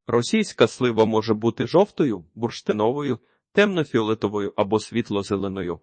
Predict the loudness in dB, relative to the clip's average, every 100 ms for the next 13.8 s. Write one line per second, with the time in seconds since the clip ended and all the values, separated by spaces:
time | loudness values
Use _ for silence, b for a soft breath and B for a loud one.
0 | _ 0 2 2 0 -4 -2 -2 -2 -2
1 | -2 -2 -2 -2 -2 -2 -8 _ _ -20
2 | -4 -2 -2 -6 -4 -2 -2 -4 -8 -8
3 | -8 -4 0 2 0 2 -2 0 0 2
4 | 2 0 -4 -2 -2 -2 -4 -6 -6 -8
5 | -2 0 2 0 -2 -4 -2 0 0 -2
6 | -4 -6 -6 -10 -10 _ _ -10 -4 0
7 | 0 0 -2 -2 -2 -2 -2 -4 -2 -2
8 | 0 0 -2 -2 -2 0 -2 -4 -10 -4
9 | -4 -2 -6 -2 -2 0 -8 -14 _ _
10 | _ _ _ 0 0 2 0 2 2 0
11 | -2 -2 -2 -4 -8 -2 0 2 0 0
12 | -2 -2 -2 -4 -4 -2 -2 -2 -2 -2
13 | -4 -6 -6 -6 -8 -14 -14 -20